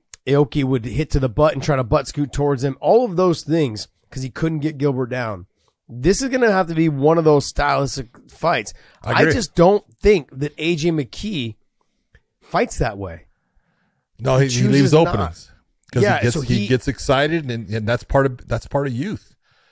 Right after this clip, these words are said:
Speaker 1: Yeah. He leaves himself extended sometimes. He
Speaker 2: Yep.
Speaker 1: puts himself out of position sometimes. Not sometimes, quite a bit. But that's what makes him an exciting fighter.
Speaker 2: That's
Speaker 1: That's
Speaker 2: right.
Speaker 1: what makes him A J McKee.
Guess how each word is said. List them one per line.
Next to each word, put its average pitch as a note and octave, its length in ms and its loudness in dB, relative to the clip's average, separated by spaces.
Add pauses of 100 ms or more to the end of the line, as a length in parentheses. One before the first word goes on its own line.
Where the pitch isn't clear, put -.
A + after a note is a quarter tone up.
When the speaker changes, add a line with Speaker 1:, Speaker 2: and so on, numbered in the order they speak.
Speaker 1:
Yeah. B2+ 320 -6 (140)
He E3 360 -4 (100)
leaves E3 260 -2
himself F#3 420 2
extended E3+ 600 -2
sometimes. F#3+ 640 0
He F#2+ 100 0
Speaker 2:
Yep. E3+ 100 -2
Speaker 1:
puts E3 180 -2
himself E3 360 -2
out D#3 140 2
of - 80 -6
position C#3 460 -2
sometimes. G3 640 0 (300)
Not D3 360 -2
sometimes, E3+ 480 -2
quite D3 300 -2
a C3 60 0
bit. B2 300 0 (200)
But - 100 -12
that's A3+ 180 -2
what A#3 100 4
makes G3+ 280 -2
him F#3+ 100 2
an F#3 120 6
exciting D#3+ 420 0
fighter. D3+ 460 -4 (200)
Speaker 2:
That's - 140 -10
Speaker 1:
That's - 240 2
Speaker 2:
right. A3 100 2
Speaker 1:
what D#3 80 -8
makes F#3 340 0
him E3+ 180 4
A E3 160 0
J D3+ 160 2
McKee. C#3 500 -4